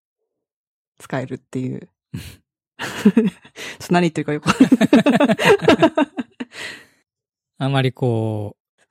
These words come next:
Speaker 1: コンテクストスイッチが
Speaker 2: うん。
Speaker 1: いらない。
Speaker 2: フリクションがないってことですね。
Speaker 1: っていうことを言いたかったです。
Speaker 2: うん。そっか。まあ、あんまりね、僕はiPadでクリエイティブな作業をしないんで。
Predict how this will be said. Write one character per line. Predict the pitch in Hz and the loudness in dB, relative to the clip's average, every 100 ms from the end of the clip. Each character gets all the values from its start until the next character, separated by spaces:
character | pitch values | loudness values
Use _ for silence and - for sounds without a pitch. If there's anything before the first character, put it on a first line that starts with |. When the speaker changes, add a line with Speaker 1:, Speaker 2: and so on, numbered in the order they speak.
| - | 0
Speaker 1:
コ | 262 | 2
ン | |
テ | 254 | 2
ク | 254 | 0
ス | |
ト | 240 | -2
ス | 240 240 | 0 -2
イ | |
ッ | |
チ | 226 147 | -2 -4
が | 123 | -2
Speaker 2:
う | 208 | 0
ん。 | 151 123 113 107 | 0 -2 -4 -8
Speaker 1:
い | |
ら | 131 | -8
な | 147 135 | -8 -8
い。 | |
Speaker 2:
フ | - | -6
リ | 131 | -6
ク | - | -4
シ | 135 | -4
ョ | |
ン | |
が | 120 | -2
な | 117 | -2
い | 120 | -4
っ | |
て | - | -6
こ | |
と | 107 | -18
で | - | -14
す | - | -10
ね。 | 139 | -8
Speaker 1:
っ | |
て | 175 | -8
い | 156 | -10
う | |
こ | 151 | -8
と | 139 | -10
を | |
言 | 139 | -10
い | |
た | 131 | -12
か | |
っ | - | -18
た | - | -20
で | |
す。 | - - _ | -20 -20 _
Speaker 2:
う | 123 | -10
ん。 | 107 101 - _ _ _ _ _ _ _ _ _ | -10 -12 -20 _ _ _ _ _ _ _ _ _
そ | - 104 | -16 -16
っ | _ | _
か。 | 110 110 - _ _ _ _ _ _ _ | -18 -18 -20 _ _ _ _ _ _ _
ま | 135 | -14
あ、 | |
あ | 226 | -8
ん | |
ま | 330 285 | -4 0
り | 247 | 2
ね、 | 180 | 2
僕 | 147 165 | 2 4
は | 156 147 | 2 2
iPad | 156 - 180 - 127 | 0 2 0 2 -2
で | 113 113 113 113 - _ _ _ _ _ _ | 0 -2 -4 -6 -12 _ _ _ _ _ _
ク | - 139 | -8 -4
リ | 143 | 0
エ | 175 | 0
イ | |
テ | 151 | 0
ィ | 123 | -2
ブ | |
な | 113 | -2
作 | 117 135 | -2 -2
業 | 113 110 | -4 -8
を | 113 | -10
し | - | -4
な | 127 123 | -2 -2
い | |
ん | 107 | -4
で。 | 101 113 | -10 -14